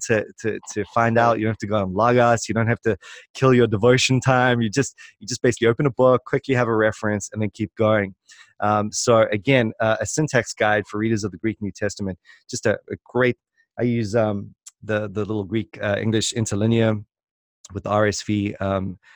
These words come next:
Speaker 1: and, uh, and this, and it just works great, um, those two together.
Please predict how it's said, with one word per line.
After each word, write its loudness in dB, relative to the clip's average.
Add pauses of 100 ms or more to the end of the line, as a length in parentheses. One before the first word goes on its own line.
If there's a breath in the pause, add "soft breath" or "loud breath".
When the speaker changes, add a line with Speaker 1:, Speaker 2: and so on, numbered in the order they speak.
(260 soft breath)
Speaker 1:
and, -2
uh, 0
and -4
this, -2
and -6
it -6
just -10
works -6
great, -6 (260)
um, -8
those -8
two -10
together. -6